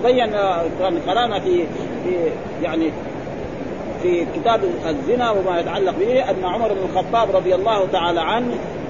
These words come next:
قال، يعني: "أخشى ما أخشى"، بوب عليه الإمام البخاري باب، يعني، رجم الزانية بالحبل، يعني، مرأة ما عندها زوج وصارت حبلى،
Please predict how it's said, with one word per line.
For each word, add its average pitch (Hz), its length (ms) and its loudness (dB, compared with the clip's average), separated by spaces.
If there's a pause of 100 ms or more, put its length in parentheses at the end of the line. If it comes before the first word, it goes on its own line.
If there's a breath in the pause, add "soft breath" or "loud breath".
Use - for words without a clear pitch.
(140)
قال، 208 160 4
يعني: 190 480 2
"أخشى - 220 0
ما 190 240 4
أخشى"، 226 480 2 (360)
بوب 208 260 6
عليه 185 240 4
الإمام 175 300 -2 (120)
البخاري 160 320 2 (540)
باب، 214 360 6 (400)
يعني، 170 300 2
رجم 214 320 4
الزانية 220 640 2
بالحبل، 180 540 2 (1800)
يعني، 175 180 0
مرأة 233 400 4
ما 220 140 2
عندها 220 360 6
زوج 170 220 4 (480)
وصارت 247 400 6 (120)
حبلى، 165 220 -2